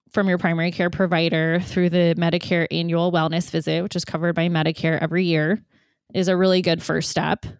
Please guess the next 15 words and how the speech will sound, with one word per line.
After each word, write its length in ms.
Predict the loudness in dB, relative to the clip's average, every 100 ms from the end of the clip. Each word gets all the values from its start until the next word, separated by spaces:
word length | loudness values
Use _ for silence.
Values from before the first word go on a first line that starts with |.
| _
And 200 | 0 2
then 480 | 4 4 4 2 -2 -8 -6
if 240 | -2 0
your 120 | 0
primary 460 | 0 2 2 2 0
care 280 | 0 2 2
provider 720 | 2 2 4 4 4 2 0 -10 _
isn't 440 | 2 4 4 2
as, 160 | -2 -6 -2
as 160 | -2
comfortable 640 | 0 0 2 2 2 4 4
about 300 | 4 0 0
taking 420 | -2 0 0 2
next 280 | 0 -2 -4
steps, 680 | 0 0 0 -4 -8 -10